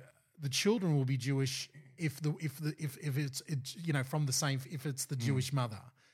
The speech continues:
Speaker 1: So he said that's one of the reasons why he sees in these, uh, early patriarch stories, the, the, the choices of whom they marry is very important.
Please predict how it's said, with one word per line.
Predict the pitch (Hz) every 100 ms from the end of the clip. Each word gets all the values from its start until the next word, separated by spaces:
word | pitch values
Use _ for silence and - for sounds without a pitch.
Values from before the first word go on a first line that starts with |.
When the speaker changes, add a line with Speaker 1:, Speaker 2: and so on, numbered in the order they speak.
| _
Speaker 1:
So | - 147
he |
said | 147 160 135
that's | 160 - -
one | 143
of | 143
the | 131
reasons | 127 127 120 131 117 - 185
why | 131 127
he | 107 175 196
sees | - 131 104 117 165 - - _ -
in | 151
these, | 151 135
uh, | - 156 165
early | 147 131
patriarch | 135 151 151 139 123
stories, | - 135 117 117 - - - -
the, | 143 143 156 143
the, | 147 143 143
the | 143 139
choices | 135 - 165 180 - 156
of | 139
whom | - 165 147
they | 139 123
marry | 123 151 165 107 107 -
is | 151
very | 120 143 147 127
important. | 123 - 131 135 131